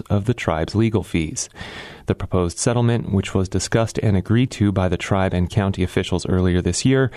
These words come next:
passed the county's Environment Committee on Thursday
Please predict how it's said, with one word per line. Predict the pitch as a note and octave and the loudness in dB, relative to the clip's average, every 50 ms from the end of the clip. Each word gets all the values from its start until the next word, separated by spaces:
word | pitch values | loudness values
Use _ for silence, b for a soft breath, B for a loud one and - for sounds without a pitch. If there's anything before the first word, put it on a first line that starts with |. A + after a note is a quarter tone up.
| B B B B B B | B B B B B B
passed | - - C#3 D3+ D#3 - - | -2 0 0 0 0 0 -2
the | C#3+ | -2
county's | - - C3+ B2+ B2 - A#2+ - | 0 0 0 0 2 0 2 2
Environment | A2 A2 G#2 G2 G#2+ G#2+ B2 C#3+ D3 G#2+ F2+ F2+ - | 2 2 2 2 2 2 2 2 2 2 2 0 0
Committee | - - F#2 F2 F2 G2 G2+ | 0 2 2 4 4 4 4
on | G#2 G#2 G#2 | 2 2 0
Thursday | G#2 - B2 A#2+ A#2+ A#2 A2+ - A#2+ A#2 A#2 A2+ | 0 2 2 2 2 2 2 2 2 2 2 0